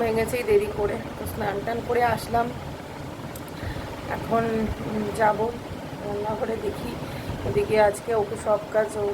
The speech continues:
করতে দেবো না, টুকটাক আমি চেষ্টা করবো কিছু অন্তত ওকে দা-, দাঁড়িয়ে দাঁড়িয়ে রান্নাটা যদি করতে পারি। এমনিতে, উম, ঘর দোরগুলো মুছে দিবে, এখন দিচ্ছে already, মপিংটা করে দিচ্ছে। তো ভাবছি রান্নাটা একটু চেষ্টা করবো নিজে করার,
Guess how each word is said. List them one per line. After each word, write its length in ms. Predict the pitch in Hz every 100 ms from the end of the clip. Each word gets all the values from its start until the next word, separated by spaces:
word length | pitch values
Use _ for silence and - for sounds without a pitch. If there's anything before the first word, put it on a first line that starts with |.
| - - 208
করতে 240 | 208 220 208
দেবো 160 | 208 214
না, 60 | 208 202
টুকটাক 340 | 208 202 214 208
আমি 100 | 208 214 202
চেষ্টা 220 | 196 214 220
করবো 180 | 202 202 202
কিছু 140 | - 214
অন্তত 220 | 208 208 208
ওকে 220 | 208 208
দা-, 140 | 196 -
দাঁড়িয়ে 240 | 190 202 214
দাঁড়িয়ে 200 | 214 214
রান্নাটা 300 | 202 202 214 220
যদি 140 | 220 220
করতে 220 | 208 208 208
পারি। 180 | 208 196 190
এমনিতে, 320 | 202 220 - 247 226 -
উম, 160 | 220 214 208 196
ঘর 140 | 208 202
দোরগুলো 340 | 226 226 233 233
মুছে 240 | 220 - 220
দিবে, 200 | 214 202 214 - - - - -
এখন 160 | - 247 220
দিচ্ছে 280 | 233 - 254 220
already, 320 | 208 202 208 196 208
মপিংটা 480 | 196 220 214 196 190 196
করে 160 | 196 190
দিচ্ছে। 280 | - - - - - - - - - -
তো 60 | 202
ভাবছি 260 | 214 208 233 220
রান্নাটা 420 | 202 214 214 220 226
একটু 160 | - 214 220
চেষ্টা 220 | 220 233 226
করবো 180 | 220 220
নিজে 160 | 208 208 208
করার, 280 | 214 208 214